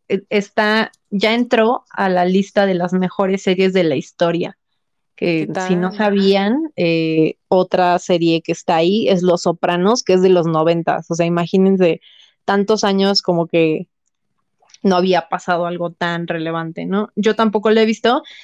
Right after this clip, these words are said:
Speaker 1: pero sí se antoja.
Speaker 2: Pues sí, yo creo que aunque n-,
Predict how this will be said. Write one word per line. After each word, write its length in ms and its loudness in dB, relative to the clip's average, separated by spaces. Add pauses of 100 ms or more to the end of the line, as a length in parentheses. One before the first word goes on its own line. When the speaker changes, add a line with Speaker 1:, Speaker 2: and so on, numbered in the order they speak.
(180)
Speaker 1:
pero 540 2
sí 260 0
se 140 0
antoja. 500 -2 (1800)
Speaker 2:
Pues 200 -6
sí, 440 -8
yo 140 -10
creo 140 -10
que 560 -6 (200)
aunque 440 -10
n-, 180 -14